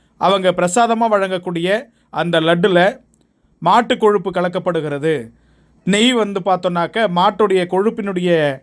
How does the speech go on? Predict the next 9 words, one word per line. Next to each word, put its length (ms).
அந்த 140
நெய் 220
கலக்கப்படுது, 680
மீன் 260
நெய் 220
கலக்கப்படுதுன்னு 640
சொல்லிட்டு 340
ஒரு 140
பெரிய 260